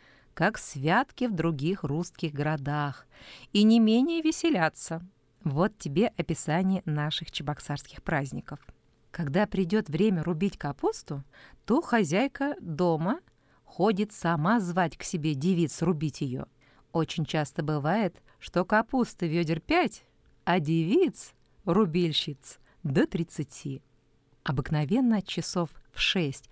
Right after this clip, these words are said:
сходится рубить капусту, и, без сомнения, работа оканчивается очень скоро. Начинается ужин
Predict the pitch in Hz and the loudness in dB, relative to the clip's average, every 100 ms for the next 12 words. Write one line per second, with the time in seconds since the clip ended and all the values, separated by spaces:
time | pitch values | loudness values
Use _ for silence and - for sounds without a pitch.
0 | - - - 175 131 - - 156 139 151 | -10 -10 0 0 0 -6 -6 -4 -2 -4
1 | - 147 - 330 480 - - - - - | -6 -8 -2 -2 -2 -6 -12 -14 -18 -20
2 | - - 320 539 - 208 247 190 185 175 | -20 -8 0 2 2 2 2 2 2 2
3 | 254 269 233 175 147 151 202 165 139 151 | 2 2 2 2 0 -2 -2 -4 -4 -4
4 | 160 160 160 160 165 - - - 165 - | -4 -4 -6 -6 -6 -8 -16 -4 -4 -2
5 | - 151 - - 139 135 135 - _ _ | -6 -6 -8 -10 -10 -8 -12 -18 _ _
6 | _ _ _ - 151 - 160 151 151 - | _ _ _ -4 -2 0 0 2 0 -4
7 | - 151 262 285 277 285 | -4 0 0 0 0 -2